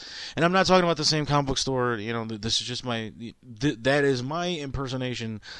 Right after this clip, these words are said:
of the Marvel comic book, sitting here saying, "There's these other stories as well." You need those too. And then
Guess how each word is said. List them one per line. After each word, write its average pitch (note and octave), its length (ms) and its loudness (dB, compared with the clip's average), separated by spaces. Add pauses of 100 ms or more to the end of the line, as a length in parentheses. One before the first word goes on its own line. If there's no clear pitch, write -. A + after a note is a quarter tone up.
(380)
of A#2 400 2
the B2+ 300 0
Marvel B2 360 2
comic A#2+ 480 -6
book, F2 500 -10 (440)
sitting B2+ 280 -4
here A2+ 140 -4
saying, F#2 480 -4 (480)
"There's E2 380 -8
these E2 180 -6
other F#2+ 220 -6
stories A1 500 -10
as A#1+ 200 -12
well." F#2 460 -6 (580)
You F2+ 220 -8
need F#2 520 -10 (640)
those E2 600 -8
too. - 320 -10 (1200)
And B2+ 280 -2
then B2+ 400 0